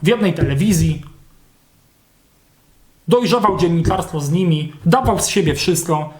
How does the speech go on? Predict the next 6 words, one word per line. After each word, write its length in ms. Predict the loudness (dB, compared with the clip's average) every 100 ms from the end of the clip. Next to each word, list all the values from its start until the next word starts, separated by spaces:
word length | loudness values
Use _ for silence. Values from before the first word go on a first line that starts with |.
| -2
robił 280 | 0 2 2
materiały. 560 | 2 2 0 -2 -4 -8 -14 -18 -14 -2 -2 -2 -2
Potraktowany 600 | 0 0 0 0 2 0
w 40 | 0
taki 240 | -6 -6
sposób. 420 | -8 -10 -12 -20